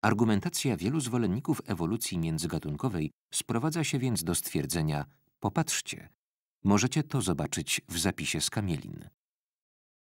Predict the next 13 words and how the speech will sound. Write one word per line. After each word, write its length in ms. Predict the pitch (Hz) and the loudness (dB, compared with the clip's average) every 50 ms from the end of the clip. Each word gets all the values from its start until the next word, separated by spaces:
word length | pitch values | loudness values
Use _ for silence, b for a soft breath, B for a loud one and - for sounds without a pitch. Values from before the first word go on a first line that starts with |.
| _ _ _ _ _ _ _ _ _ _ _ _ _ _ _ _ _ _ _ _ - | _ _ _ _ _ _ _ _ _ _ _ _ _ _ _ _ _ _ _ _ 2
Kluczową 540 | - 107 101 - - 208 202 202 202 175 - | 6 6 6 6 6 2 4 4 4 4 4
zasadą 540 | 98 87 - - 156 160 123 113 90 80 80 | 4 4 2 2 2 2 2 4 4 2 2
w 120 | 78 78 | 0 -2
budowaniu 480 | 76 85 80 85 76 101 113 135 127 95 | -4 0 0 2 2 2 2 0 0 0
tej 180 | - 90 78 | 0 0 0
kolumny 520 | - - - 85 90 104 113 110 95 82 78 | 0 -2 -2 0 2 2 4 4 4 2 2
geologicznej 760 | 76 82 78 73 76 78 95 101 - - 160 165 160 151 - - | 2 0 0 0 -2 -2 -4 -4 -2 0 2 2 2 2 -2 -2
jest 360 | 95 92 113 107 - - - | 0 0 2 2 0 -2 -4
tak 200 | - 98 85 76 | -2 -2 -2 0
zwane 380 | 80 87 101 98 90 90 85 82 - _ - | 0 0 2 2 2 2 2 0 -2 _ -4
prawo 380 | - - 139 151 135 143 147 139 | 0 2 2 4 4 2 2 2
nakładania 600 | 104 92 - - - 87 80 90 90 85 78 - | 2 2 0 0 0 0 2 2 2 2 0 0
się 260 | - - - - - | -2 -2 -4 -4 -8